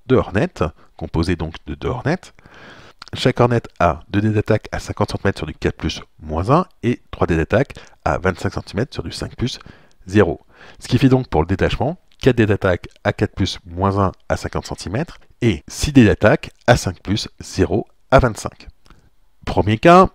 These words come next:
si jamais Hornet veulent tirer sur ce détachement de chimères, de trois chimères, eh ben, ils peuvent tout simplement dire, « Je mets tous mes tirs sur ce détachement de trois chimères » et vous résolvez les tirs en même temps.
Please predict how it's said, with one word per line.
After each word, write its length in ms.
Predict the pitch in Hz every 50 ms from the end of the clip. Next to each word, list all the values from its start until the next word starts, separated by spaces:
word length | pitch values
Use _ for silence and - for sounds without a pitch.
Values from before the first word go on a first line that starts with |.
| -
si 280 | - - - - 151 147
jamais 400 | 135 131 127 131 131 131 127 - -
Hornet 300 | 101 104 110 117 123 117 - 101 98
veulent 300 | 92 107 117 120 113 -
tirer 400 | - - - 107 101 113 113 110 - - - - - - - -
sur 420 | - - - - 117 123 113 - - -
ce 260 | - - - - 156
détachement 540 | 143 123 104 107 98 - - 104 92 90 - -
de 120 | - 90
chimères, 420 | 78 - - 95 113 156 196 208 139
de 100 | 101 -
trois 200 | - - 80 76
chimères, 360 | - - 80 85 110 156 - - -
eh 80 | 98 90
ben, 260 | 78 80 98 123 139 -
ils 80 | -
peuvent 280 | - - 101 120 117 - - - _ _ _ _
tout 100 | - -
simplement 280 | 107 104 - - - 85
dire, « 200 | 82 98 127 - - - - - - - - - - - - - - -
Je 180 | 92 - 143
mets 160 | 135 131 131
tous 180 | - - - 160
mes 120 | 147 110
tirs 300 | - - - 98 98 90 -
sur 220 | - - - 139 135
ce 60 | 123
détachement 340 | 117 - 104 90 - 82 82
de 120 | 85 82
trois 160 | - - -
chimères » 460 | - - 87 80 85 104 135 156 147 - -
et 120 | 104 107
vous 160 | 101 95 90 85
résolvez 400 | 85 85 85 78 85 117 135 - -
les 200 | - 85 85 -
tirs 380 | - - - 123 139 147 - - _ -
en 80 | 131 131
même 120 | 120 98
temps. 140 | - -